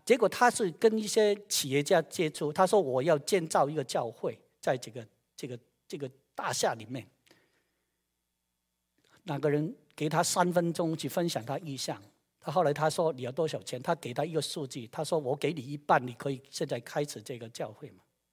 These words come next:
这个企业家给他一半的经费。后来他说：“我也不，不能。”他说：“这个地方不能租给我。”这个，这个企业带他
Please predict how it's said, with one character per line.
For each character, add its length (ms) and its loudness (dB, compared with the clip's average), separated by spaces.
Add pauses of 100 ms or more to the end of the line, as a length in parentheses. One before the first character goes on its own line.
(480)
这 100 -16
个 100 -2
企 240 -4
业 160 -6
家 240 -2
给 160 -16
他 200 -8
一 140 -14 (120)
半 200 -4
的 100 -12
经 300 -10
费。 180 -18 (1600)
后 120 8
来 80 10
他 220 6
说 340 4 (400)
：“我 160 10
也 80 10
不， 140 2 (240)
不 140 2
能。” 260 2 (240)
他 140 4
说 120 6
：“这 120 0
个 100 4
地 140 -6
方 120 8
不 180 -8
能 180 0
租 160 -8
给 180 2
我。” 220 0
这 160 -2
个， 160 2
这 180 -14
个 100 0
企 200 -4
业 100 2
带 180 2
他 320 2